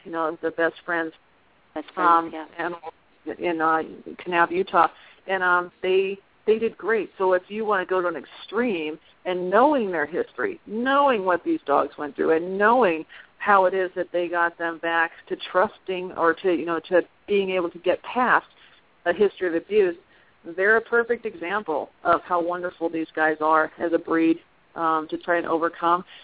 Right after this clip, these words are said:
Speaker 1: and just wanting to be with us, you know. So,
Speaker 2: Yeah.
Speaker 1: um, Jamie, if we, I, we've got a couple more minutes here, and I'd like to turn this around and ask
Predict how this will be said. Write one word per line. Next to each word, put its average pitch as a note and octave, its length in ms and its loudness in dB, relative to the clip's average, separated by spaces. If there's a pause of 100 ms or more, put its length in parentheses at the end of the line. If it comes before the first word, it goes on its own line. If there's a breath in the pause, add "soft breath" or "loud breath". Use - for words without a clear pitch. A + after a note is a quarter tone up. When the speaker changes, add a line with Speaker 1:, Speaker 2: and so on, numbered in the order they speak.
(180 loud breath)
Speaker 1:
and E3+ 240 -2
just F3 200 2 (400)
wanting F3+ 260 2
to F#3 80 -14
be G#3 140 -2
with G4 200 0
us, - 140 -10 (240)
you F3 80 -12
know. F3 200 -2 (320 loud breath)
So, G#3+ 260 6
Speaker 2:
Yeah. G3 280 2
Speaker 1:
um, F3 200 -6 (220)
Jamie, A3 400 -6
if G3 240 -2
we, A#3 320 -6
I, G#3+ 240 -4 (100)
we've A3+ 200 -2
got G#3+ 140 4
a F3+ 40 -2
couple A#3+ 280 -4
more A#3+ 120 -6
minutes G#3+ 300 -2
here, G#3 160 4
and F#3+ 80 -2 (360 loud breath)
I'd G3+ 140 2
like G#3 240 0
to A#3+ 80 -4
turn A#3 300 0
this A3+ 200 -2
around F#3 580 4 (680)
and F#3 380 0 (420 loud breath)
ask G#3 240 4